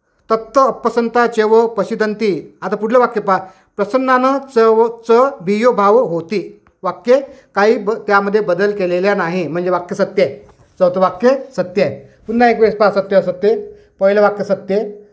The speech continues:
दुसरं वाक्य असत्य, तिसरं असत्य आणि चौथं सत्य. यातले तुम्हाला कुठलेही तीन वाक्य देतात, त्या तीनपैकी दोन गुणाचे विचारतात, तुम्हाला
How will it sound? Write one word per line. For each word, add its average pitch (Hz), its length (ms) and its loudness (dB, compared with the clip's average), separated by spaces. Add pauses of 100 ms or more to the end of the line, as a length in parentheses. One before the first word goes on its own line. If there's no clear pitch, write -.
(140)
दुसरं 170 260 -2
वाक्य 202 220 0
असत्य, 185 540 -2 (380)
तिसरं 190 260 0
असत्य 196 480 0
आणि 180 280 -4
चौथं 185 500 0 (320)
सत्य. 180 520 -2 (320)
यातले 196 300 0
तुम्हाला 202 280 0
कुठलेही 208 440 0
तीन 247 160 0
वाक्य 202 280 2
देतात, 208 240 2 (540)
त्या 185 80 -2
तीनपैकी 190 760 -4 (400)
दोन 190 260 2
गुणाचे 180 360 -2
विचारतात, 190 380 -2
तुम्हाला 180 300 -2